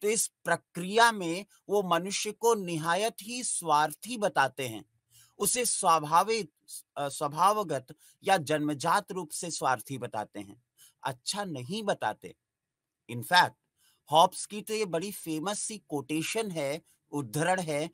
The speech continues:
जो आपको संभवतः रुचिकर लगेगा। जब थॉमस हॉब्स कहते हैं, "Do not think that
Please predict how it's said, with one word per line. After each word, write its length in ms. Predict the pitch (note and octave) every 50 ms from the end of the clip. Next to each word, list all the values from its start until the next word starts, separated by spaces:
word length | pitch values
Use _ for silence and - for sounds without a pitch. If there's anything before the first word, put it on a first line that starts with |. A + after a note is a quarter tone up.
| _ - - _ C#3
जो 140 | E3 F#3+
आपको 520 | G3 - D3+ D3 D#3 - _ _ G3 G3+ G3
संभवतः 720 | - - - - F3+ D#3+ D3+ D3+ F3 G3 F#3+ _ G#3+ G#3
रुचिकर 520 | F3+ D3 C#3 B2+ - C#3 B2 C#3 C3 B2 A#2+
लगेगा। 560 | A#2+ A2+ G2 A2+ A#2 G#2+ F#2 B2+ D3 F3+ G#3 _ _ _ _ _ _ _ _ _ _ _ _ C#3+
जब 160 | A3 A3+ - _ -
थॉमस 360 | E3+ F3 E3+ F3+ F3+ - -
हॉब्स 320 | D#3 D3 C#3+ - - -
कहते 380 | - - D#3+ D3+ D3 - F#3 F#3
हैं, 300 | D#3+ D3+ C#3 C3+ D3 E3 _ _ _ _ _ - - - - _ _ _ B2+ B2
"Do 140 | F#3 G#3+
not 240 | A3 A#3 B3 C4+ C4+ - _ -
think 220 | A3+ A#3 A#3+ B3 A3+ G3+
that 120 | G#3 G#3